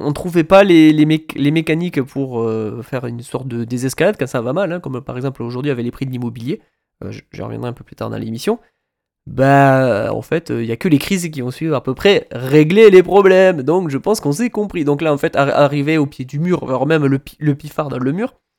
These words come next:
eh ben on se dit, tiens, et si on faisait autrement ? Parce que nous n'allons pas nous mentir, en fait, nous ne réagissons qu'au pied du mur, hein, grosso modo, parce que, euh, alors c'est, c'est encore plus prégnant avec l'Union européenne, parce que, bah, c'est, c'est, c'est, c'est tout, c'est tout un bordel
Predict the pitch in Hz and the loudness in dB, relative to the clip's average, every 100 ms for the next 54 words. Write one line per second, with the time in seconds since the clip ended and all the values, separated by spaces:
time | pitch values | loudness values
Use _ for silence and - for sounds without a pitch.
0 | _ _ _ _ 151 175 175 165 202 - | _ _ _ _ 0 2 2 0 -4 -6
1 | _ _ _ _ - 330 359 339 - _ | _ _ _ _ 0 6 6 4 -2 _
2 | - 180 320 330 226 233 233 - 233 233 | -6 0 2 4 2 2 0 2 4 2
3 | 254 _ _ _ _ - 156 131 - 151 | 2 _ _ _ _ -16 -12 -6 0 0
4 | 127 151 147 135 135 123 117 117 113 107 | 0 0 2 2 0 -2 -6 -6 -6 -6
5 | 120 - 180 208 - 120 165 135 127 120 | -8 -8 -8 -8 -10 -12 -8 -6 -6 -6
6 | 123 123 123 175 156 123 127 120 151 143 | -8 -8 -10 -10 -10 -12 -10 -8 -6 -6
7 | 113 - - - - 117 120 127 123 131 | -6 -10 -10 -12 -12 -12 -6 -4 -2 0
8 | 160 165 120 - - - _ _ _ _ | 0 0 -4 -6 -8 -8 _ _ _ _
9 | _ - 113 113 107 117 117 - 110 - | _ -8 -4 -2 -4 -4 -4 -4 -6 -2
10 | 127 151 143 - 180 - - 156 165 170 | -2 -2 -4 -6 -12 -10 -6 -2 -2 -2
11 | 127 135 123 123 117 110 - 151 175 185 | -4 -4 -6 -6 -6 -8 -6 -4 -4 -4
12 | 156 - - 143 135 131 143 139 127 123 | -10 -16 -8 -4 0 2 4 4 2 -4
13 | 117 123 117 113 120 113 - 104 - - | -8 -10 -10 -8 -8 -10 -12 -16 -16 -16
14 | - - - 139 120 135 139 143 135 120 | -16 -16 -12 -6 0 2 4 4 4 0